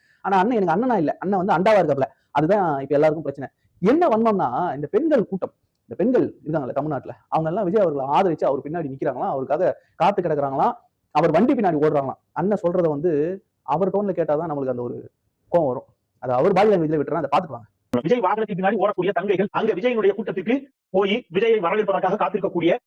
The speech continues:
Speaker 2: சகோதரிகள், அக்காக்கள், தங்கைகளை பார்த்து நான் கேட்கிறேன். அங்கே ஆடல் பாடலோடு உற்சாகமாக நடனமாடி விஜயை வரவேற்பதற்கு காத்திருக்கக்கூடிய, காத்திருந்த சகோதர சகோதரிகளை பார்த்து, "விஜய்க்கு தான் என் ஓட்டு" என்று சொல்லக்கூடிய சகோதர சகோதரிகளை பார்த்து நான் பணிவோடு ஒரு கேள்வி வைக்கிறேன். உங்க வீட்டுல உங்க
Speaker 1: என்ன சொல்றாரு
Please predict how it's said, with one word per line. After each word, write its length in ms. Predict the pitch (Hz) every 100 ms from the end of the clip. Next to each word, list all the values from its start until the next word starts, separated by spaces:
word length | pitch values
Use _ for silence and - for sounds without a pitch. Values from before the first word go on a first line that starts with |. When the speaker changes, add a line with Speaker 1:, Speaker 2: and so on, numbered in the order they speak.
| _
Speaker 2:
சகோதரிகள், 480 | 185 180 190 180 226
அக்காக்கள், 360 | - 202 208 214
தங்கைகளை 320 | 180 190 180
பார்த்து 200 | 175 -
நான் 80 | 156
கேட்கிறேன். 320 | 156 120 -
அங்கே 260 | 156 180 165
ஆடல் 260 | 170 190
பாடலோடு 340 | 175 175 175 185
உற்சாகமாக 560 | 202 190 170 156 - -
நடனமாடி 400 | 147 196 175 170
விஜயை 260 | 175 202 220
வரவேற்பதற்கு 560 | 175 214 240 208 170 180
காத்திருக்கக்கூடிய, 440 | 190 190 170 160 175
காத்திருந்த 480 | 175 214 214 247
சகோதர 260 | 226 185 208
சகோதரிகளை 340 | 170 180 165 143
பார்த்து, 260 | 160 151 - -
"விஜய்க்கு 280 | 185 233 226
தான் 140 | 240
என் 160 | 214 180
ஓட்டு" 220 | 220 240
என்று 140 | 196
சொல்லக்கூடிய 340 | 185 196 175 165
சகோதர 240 | 208 196
சகோதரிகளை 360 | 180 196 185 160
பார்த்து 280 | 156 156 139 -
நான் 160 | 175 175
பணிவோடு 260 | 196 214
ஒரு 120 | 175
கேள்வி 200 | - 185
வைக்கிறேன். 180 | - - -
உங்க 180 | 185
வீட்டுல 160 | 190 208
உங்க 120 | 180 - _
Speaker 1:
என்ன 160 | - 220
சொல்றாரு 320 | 226 233 208